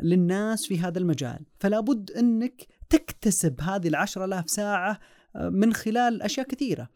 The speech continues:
يمكن أنت قلت من أجملها اللي هي قضية الملاحظة ومجالسة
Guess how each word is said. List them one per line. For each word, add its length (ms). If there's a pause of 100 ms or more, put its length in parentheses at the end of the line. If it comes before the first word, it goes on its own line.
(360)
يمكن 420
أنت 300
قلت 180
من 140
أجملها 840
اللي 120
هي 60
قضية 400
الملاحظة 720 (300)
ومجالسة 880